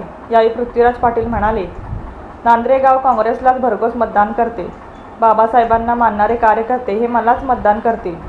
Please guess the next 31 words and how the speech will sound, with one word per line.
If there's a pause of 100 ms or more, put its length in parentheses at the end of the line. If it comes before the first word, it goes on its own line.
(580)
शरीराने
आज
उपस्थित
नसणारे
मनाने
काँग्रेस
बरोबर
आहे." (720)
आमदार
गाडगीळ
शेतकऱ्यांचे
प्रश्न
सोडवले
नाहीत. (600)
ग्रामीण
भागातील
मूलभूत
प्रश्न
सोडवण्यासाठी
ते
अपयशी
ठरले
आहेत. (760)
महिलांच्या
प्रश्नाकडे
त्यांचे
लक्ष
नाही. (580)
शेती
परवडत
नाही,